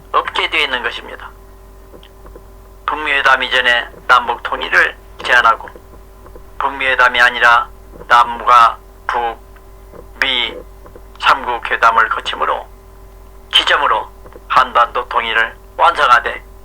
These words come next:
우리가 북한에 흡수되는 것이 아니라 남북의 균형 잡힌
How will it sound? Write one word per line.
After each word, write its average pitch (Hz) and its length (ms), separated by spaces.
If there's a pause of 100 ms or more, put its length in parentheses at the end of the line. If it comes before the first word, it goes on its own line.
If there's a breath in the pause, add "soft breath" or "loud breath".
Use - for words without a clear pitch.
(160)
우리가 120 360
북한에 117 500 (400)
흡수되는 156 600
것이 135 180
아니라 123 400 (300)
남북의 117 680 (580)
균형 160 360
잡힌 135 400